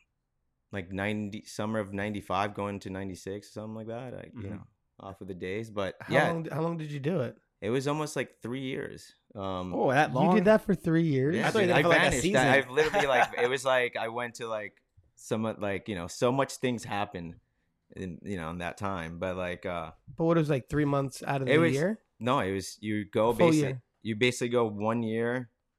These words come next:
Speaker 1: and then you have a break and then you go one year. But you have, like, you're almo-, you're trying and making the show almost for a year. Like, this is, you're creating
Speaker 3: What?
Speaker 1: something from nothing to something. It,
Speaker 3: What?
Speaker 1: it's
Speaker 2: What do you mean,
Speaker 1: not
Speaker 2: what do you mean not, from nothing?
Speaker 1: Like, it's like, all right, so Ringling Brothers, people don't, like, circus, especially Ringling Brothers back then. We lived on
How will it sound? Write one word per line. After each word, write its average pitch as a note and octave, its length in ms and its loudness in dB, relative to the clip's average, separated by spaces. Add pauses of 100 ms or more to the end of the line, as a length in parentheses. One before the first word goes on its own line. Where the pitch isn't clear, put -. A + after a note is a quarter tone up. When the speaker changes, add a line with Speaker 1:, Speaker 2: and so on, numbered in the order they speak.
(120)
Speaker 1:
and G2 80 -8
then G2 80 -4
you G2+ 80 -4
have G2 180 -4
a G#2 60 -4
break G2 380 -4
and F2 100 -8
then F2+ 60 -8
you F2+ 80 -10
go F#2+ 160 -6
one F#2 240 -8
year. F#2 200 -8
But G2 240 -6
you G#2+ 140 -4
have, G#2+ 380 -2
like, G2+ 260 -6 (800)
you're A2+ 220 2
almo-, A#2+ 260 0
you're A2+ 280 -2 (180)
trying A#2+ 580 0
and G#2 140 -6
making A2 260 -6
the G2 100 -8
show G#2+ 280 -2
almost F#2 260 -10
for F2 140 -10
a C2+ 40 -10
year. E2 360 -10
Like, D2+ 180 -16
this B2+ 180 -2
is, D3 160 -2
you're C3+ 140 2
creating C#3 460 -2
Speaker 3:
What? D3+ 100 -2
Speaker 1:
something B2+ 300 -2
from G#2 300 -6
nothing G2 420 -12 (600)
to A2+ 100 -8
something. G#2+ 520 -8
It, G2 160 0
Speaker 3:
What? - 0 -
Speaker 1:
it's - 60 4
Speaker 2:
What B2+ 60 6
do - 60 6
you - 40 6
mean, A#2+ 100 4
Speaker 1:
not A#2 140 2
Speaker 2:
what D3 60 0
do D#3 60 0
you D3 80 2
mean B2 60 -2
not, B2+ 300 -6
from B2 160 -6
nothing? A#2 180 -4
Speaker 1:
Like, C3+ 200 6
it's C#3 140 0
like, D3 260 6
all A#2+ 60 0
right, A2+ 200 2
so B2 180 2
Ringling C#3+ 420 -2
Brothers, G#2+ 520 -4
people A2+ 240 -4
don't, G2+ 220 -6
like, G2 140 -2
circus, A#2 400 -2
especially G#2+ 340 -2
Ringling G2+ 320 -6
Brothers G2 240 -2
back F#2+ 300 -4
then. E2+ 240 -8
We G2+ 80 -4
lived A#2+ 360 0
on G#2 300 -4